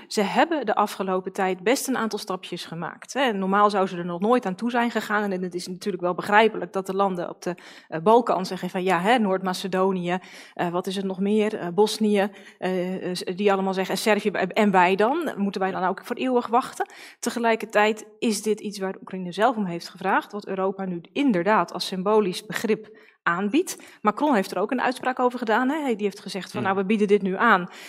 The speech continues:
Speaker 1: Het is bij lange na niet genoeg. We moeten, als we dit doen, ook binnen de E U na gaan denken over een sterkere politieke gemeenschap." En, eh, wat in Nederland natuurlijk ook wordt gezegd, eh, Oekraïne heeft nog heel veel terrein te winnen.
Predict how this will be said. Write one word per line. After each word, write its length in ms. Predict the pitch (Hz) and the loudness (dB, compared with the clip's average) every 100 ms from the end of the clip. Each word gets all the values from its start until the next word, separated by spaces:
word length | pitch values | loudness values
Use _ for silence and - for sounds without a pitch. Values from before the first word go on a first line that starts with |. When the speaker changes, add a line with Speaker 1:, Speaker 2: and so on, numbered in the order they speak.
| - | -6
Speaker 1:
Het 100 | 240 | -4
is 100 | 202 | 0
bij 140 | 190 | 4
lange 200 | 226 254 | 4 4
na 160 | 208 185 | 2 0
niet 200 | 190 190 | -2 -6
genoeg. 340 | 185 247 220 | -4 -2 -2
We 100 | 202 | -4
moeten, 280 | 196 208 220 | -2 0 0
als 180 | 196 - | -4 -4
we 80 | 196 | -4
dit 180 | 185 | -2
doen, 160 | 196 214 | 0 2
ook 200 | - 220 | 2 2
binnen 220 | 190 202 | 2 2
de 140 | 190 170 | 0 -2
E 100 | 165 | 0
U 160 | 285 247 | 2 4
na 260 | 202 190 | 4 2
gaan 200 | 185 185 | 2 0
denken 340 | 180 180 175 - | 0 -2 -4 -6
over 180 | 180 | -4
een 60 | 185 | -6
sterkere 460 | - 247 202 202 185 | 0 2 2 -2 -4
politieke 460 | 180 175 190 190 | -4 -6 -8 -12
gemeenschap." 680 | - 165 160 214 - 269 - - - - | -10 -8 -8 -6 0 -2 -2 -20 -20 -4
En, 300 | - 247 220 | 2 4 4
eh, 140 | - 202 | 0 -2
wat 180 | 208 208 | -2 -2
in 60 | |
Nederland 280 | 185 170 160 | -4 -6 -8
natuurlijk 160 | 180 - | -6 -4
ook 60 | |
wordt 160 | 202 190 | -4 -6
gezegd, 400 | 190 170 165 - | -8 -6 -6 -8
eh, 220 | - - | -12 -6
Oekraïne 340 | 208 202 196 190 | -6 -4 -2 -2
heeft 140 | 185 | -4
nog 120 | 180 | -4
heel 160 | 208 214 | 0 0
veel 260 | 190 165 - | -2 -8 -6
terrein 380 | 196 180 170 | -6 -4 -6
te 120 | 165 165 | -10 -6
winnen. 260 | 165 233 | -2 -2